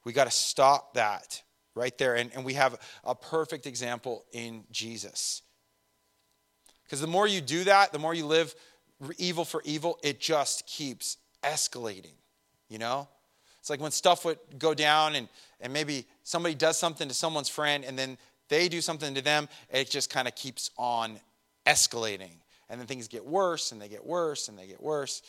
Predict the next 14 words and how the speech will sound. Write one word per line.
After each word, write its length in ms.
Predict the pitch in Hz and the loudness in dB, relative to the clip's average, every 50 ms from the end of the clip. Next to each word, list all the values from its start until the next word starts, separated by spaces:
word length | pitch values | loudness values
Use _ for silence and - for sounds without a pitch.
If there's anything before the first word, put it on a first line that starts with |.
| - - - - - _ - | -20 -20 -20 -20 -14 _ -4
Uh, 120 | 127 123 | -2 -2
it 100 | 127 143 | -2 -4
can 140 | - 170 165 | -6 -6 -4
even 160 | 170 160 160 | -4 -4 -2
happen 300 | 151 151 143 139 156 139 | 0 0 0 0 0 -4
in 60 | 135 117 | -4 -4
something 260 | - 139 123 135 127 | -6 -6 -6 -8 -6
as 100 | 113 - | -6 -6
simple 300 | - 135 123 135 123 110 | -6 -6 -6 -6 -6 -4
as 100 | 101 - | -6 -8
pranks, 760 | - - - 139 127 120 110 - - - - - - - - _ _ _ _ _ _ _ _ _ _ _ - | -8 -8 -6 -6 -4 -6 -4 -2 0 0 2 2 0 -2 -4 _ _ _ _ _ _ _ _ _ _ _ -14
you 100 | 113 110 | -10 -6
know? 300 | 107 107 110 117 123 - | -4 -2 -2 -4 -4 -8
<laughs> 40 | - | -16